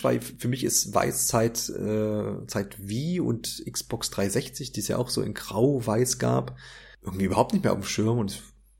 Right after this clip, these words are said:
sehe das eigentlich auch in keinem Wohnzimmer, aber <laughs> also mich wundert's ein bisschen, dass man nicht auch gleichzeitig noch gesagt hat, ach ja, hier ist übrigens auch noch die schwarze Variante, weil das galt in den letzten Jahren immer so, schwarz ist halt die, die Konsole für die Hardcore-Gamer und weiß ist dann halt die Wii so ungefähr.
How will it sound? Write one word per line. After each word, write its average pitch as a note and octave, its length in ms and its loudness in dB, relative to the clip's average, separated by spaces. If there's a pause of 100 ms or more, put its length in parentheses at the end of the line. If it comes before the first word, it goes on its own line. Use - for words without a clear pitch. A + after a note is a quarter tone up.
(120)
sehe - 180 0
das C#3 160 -2
eigentlich A2 260 -4
auch - 180 -10
in G2+ 100 -10
keinem G2 280 -4
Wohnzimmer, C#3+ 520 -2
aber G2+ 280 2
<laughs> - 1600 -4
also A2 220 8
mich B2+ 400 4
wundert's A3 280 12
ein A#2+ 60 6
bisschen, C3+ 260 8
dass C3+ 140 4
man C3+ 100 6
nicht C3+ 140 6
auch C3 80 6
gleichzeitig B2+ 400 8
noch B2 100 8
gesagt A#2 240 2
hat, A#2 80 0
ach - 240 2
ja, F#3+ 140 -4
hier - 140 0
ist A2+ 80 -2
übrigens A#2 180 2
auch G#2+ 120 -4
noch - 60 -12
die - 100 0
schwarze - 320 2
Variante, C3+ 460 2
weil A2 80 8
das A2 140 2
galt A#2+ 200 12
in B2 100 6
den A2 40 10
letzten - 260 8
Jahren A2+ 160 10
immer A2+ 140 6
so, G#2+ 140 8
schwarz A#2 380 6
ist A2 120 4
halt - 380 4
die, A2+ 200 -2
die - 100 -6
Konsole A#2+ 500 12
für A#2 160 0
die G#2+ 100 -4
Hardcore-Gamer B2 720 4
und A2 160 2
weiß A#2 280 2
ist G#2+ 180 0
dann G#2+ 140 2
halt G2+ 160 -2
die G2+ 100 -4
Wii C#3 220 0
so A#2+ 140 -2
ungefähr. G#2+ 500 -4